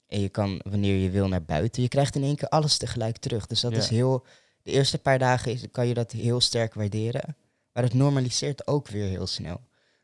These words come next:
Speaker 1: Dus dan, ja, dat gevoel raak je op een gegeven moment kwijt. Je hebt nog steeds dezelfde problemen natuurlijk. Het is niet meteen opgelost.
Speaker 2: Mhm.
Speaker 1: Ehm,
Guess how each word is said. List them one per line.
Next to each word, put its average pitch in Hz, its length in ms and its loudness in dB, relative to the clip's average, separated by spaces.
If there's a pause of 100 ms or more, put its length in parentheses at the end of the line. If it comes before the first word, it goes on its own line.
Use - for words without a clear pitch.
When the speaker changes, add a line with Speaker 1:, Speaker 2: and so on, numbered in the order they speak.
(180)
Speaker 1:
Dus 113 160 -8
dan, 120 300 -2 (1120)
ja, 117 200 -4
dat 107 140 -2
gevoel - 260 -6
raak 117 180 0
je - 60 -6
op 107 60 -8
een - 60 -2
gegeven 120 260 -2
moment 104 180 -6
kwijt. 117 340 -4
Je 117 120 -6
hebt 113 120 2
nog 110 120 -4
steeds 120 300 0
dezelfde 104 400 -2
problemen 101 440 -4
natuurlijk. 120 360 -6
Het - 120 -10
is 107 40 -6
niet 104 100 -8
meteen 98 260 -10
opgelost. - 640 -12 (340)
Speaker 2:
Mhm. 107 300 -14
Speaker 1:
Ehm, 101 360 -4